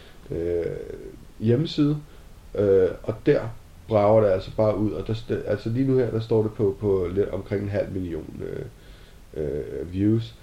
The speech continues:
Jeg tror altså, det har været mange, mange flere views derude. Øh, og jeg, og jeg tænker lidt, at vi måske skal høre hele det der, øh, lange interview, fordi det, det var faktisk lidt over, øh, ti minutter.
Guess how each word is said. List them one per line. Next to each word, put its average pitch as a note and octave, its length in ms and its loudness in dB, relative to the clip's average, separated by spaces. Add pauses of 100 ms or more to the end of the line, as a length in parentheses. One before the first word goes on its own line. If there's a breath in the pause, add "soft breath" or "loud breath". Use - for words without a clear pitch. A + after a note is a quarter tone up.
(240 soft breath)
Jeg E2+ 100 -4
tror F#2+ 200 2
altså, D#2 240 -2
det F2+ 80 -4
har E2+ 80 -2
været E2+ 180 -4
mange, F2+ 220 -4
mange F2+ 200 -6
flere F2 440 -6 (360)
views F2+ 360 -6
derude. E2+ 340 -6 (520 soft breath)
Øh, E2+ 360 -2 (140)
og G2+ 100 0
jeg, G#2 220 2 (180)
og A2+ 100 2
jeg A2+ 120 6
tænker D#3 300 2
lidt, D3 180 4
at D3 120 2
vi C3+ 100 4
måske C#3+ 320 0
skal D3 220 0
høre D3 80 4
hele C#3 400 4
det C3+ 140 2
der, A2+ 200 0 (460 loud breath)
øh, F#2+ 600 2
lange G2+ 300 0
interview, A2+ 420 -2
fordi G#2+ 260 -6
det, G#2+ 300 0
det A2 100 -2
var A#2+ 220 2
faktisk A2 360 0
lidt A2 180 0
over, F#2 440 2
øh, - 400 -6
ti - 240 -14
minutter. G#2 300 -2